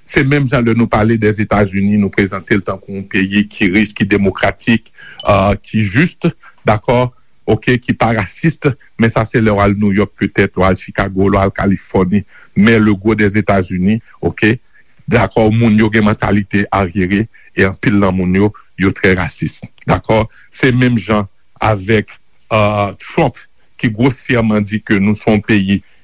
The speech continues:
de shithold, ok, ki ensilte nou, men tout demokrat te soti, yo te kondane l. Men an fèt, lò gade kòman Clinton trete nou. Premyèman, li detwi pwodiksyon rizikòl nou, ok,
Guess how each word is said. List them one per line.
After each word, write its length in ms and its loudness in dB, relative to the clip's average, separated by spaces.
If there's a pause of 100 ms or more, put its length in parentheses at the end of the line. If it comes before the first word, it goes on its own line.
(120)
de 140 0
shithold, 640 0 (380)
ok, 320 0 (240)
ki 240 0
ensilte 560 0
nou, 160 -2 (640)
men 340 2 (640)
tout 340 0
demokrat 580 -2
te 140 -2
soti, 440 -4 (100)
yo 100 0
te 160 -2
kondane 480 0
l. 120 -2 (460)
Men 220 2
an 160 0
fèt, 300 -2
lò 120 2
gade 300 0
kòman 320 -2
Clinton 560 0
trete 380 0
nou. 180 -2 (340)
Premyèman, 600 0 (180)
li 160 0
detwi 440 0
pwodiksyon 500 0
rizikòl 480 0
nou, 160 2 (420)
ok, 220 0